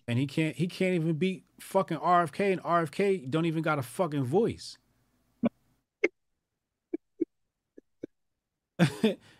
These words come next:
How you can't, how you can't beat a nigga that ain't got no voice? That's why I, I can't argue. When you said R F K before DeSantis, I'm like,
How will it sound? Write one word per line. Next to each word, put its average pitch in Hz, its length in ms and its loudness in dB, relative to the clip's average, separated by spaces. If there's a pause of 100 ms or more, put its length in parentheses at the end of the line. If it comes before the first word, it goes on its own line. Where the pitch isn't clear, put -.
(160)
How 139 220 2
you 240 180 2
can't, 226 320 2 (220)
how 170 120 0
you 254 160 4
can't 220 300 0
beat 214 160 2
a 196 60 4
nigga 202 240 6
that 202 140 4
ain't 196 160 2
got 185 140 2
no 160 140 0
voice? 135 520 2 (200)
That's 180 240 0
why 170 400 4 (100)
I, 147 80 2
I - 40 4
can't 180 300 -2
argue. 190 400 2
When 123 120 0
you 143 140 0
said 170 340 0
R 151 200 0
F 139 120 -2
K 185 200 0
before 147 360 -2
DeSantis, 151 520 -6
I'm 190 140 -8
like, 151 320 -6